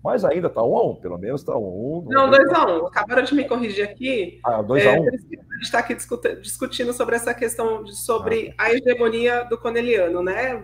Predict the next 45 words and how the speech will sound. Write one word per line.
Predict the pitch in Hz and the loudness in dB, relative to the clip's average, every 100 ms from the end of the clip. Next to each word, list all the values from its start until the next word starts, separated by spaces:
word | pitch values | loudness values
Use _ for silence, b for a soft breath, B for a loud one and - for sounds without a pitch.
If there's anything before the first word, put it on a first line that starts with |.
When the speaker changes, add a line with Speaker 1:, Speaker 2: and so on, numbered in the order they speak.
| - | -6
Speaker 2:
Ganha-, | 208 208 220 | -4 -4 -8
estava | - - - | -2 0 2
ganhando | 233 240 | 0 -2
tudo | 240 226 220 226 | -2 -4 0 0
lá | 208 | 0
na | 196 | -2
Itália, | - 196 202 220 233 240 B B B B - | -4 -2 0 0 0 -2 B B B B -2
é, | 202 202 196 | 2 4 2
foi | 196 - 220 | 2 2 4
mal | 208 208 214 | 4 4 2
já | 220 196 | 2 2
na | |
temporada | 202 196 196 190 185 185 | 0 0 0 2 0 0
da | 190 | 0
Champions | 190 190 185 180 180 | 0 -4 -4 -6 -2
League, | 185 240 240 240 b b b | -2 -2 -4 -6 b b b
agora | 180 190 208 214 | -2 4 6 6
tá | 220 | 2
com | 220 | 2
dificuldades | 226 233 - - 190 196 220 214 202 | 0 -2 -6 -4 0 0 0 -6 -2
diante | 202 196 202 | 2 2 0
do | 202 196 | -2 0
Milano. | 190 202 233 | 0 0 -2
Tá | 233 | -4
certo | - 294 - | -2 -2 -2
que | |
o | 254 | 0
Milano | 226 214 | 2 2
é | 208 | 0
um | |
timaço, | 208 196 190 220 269 214 | -2 -4 -2 0 -2 -2
tem | - 190 | -2 -2
Larsson, | 185 202 226 233 226 214 b b b - | 0 0 0 -2 -8 -10 b b b 0
tem | 202 | 2
muita | 208 240 254 | 4 2 2
gente | 226 220 220 185 | 2 0 -2 -4
boa | 190 196 190 | -2 2 4
aí, | 185 196 | 4 2
a | 190 | 0
Thompson, | - 190 - 160 | -2 -6 -6 -10
que | |
o | - | -6
pessoal | 196 202 190 | -6 -4 -4
comentou | 202 202 202 208 | -2 -2 -2 -4
aqui. | 226 - - | -4 -4 -6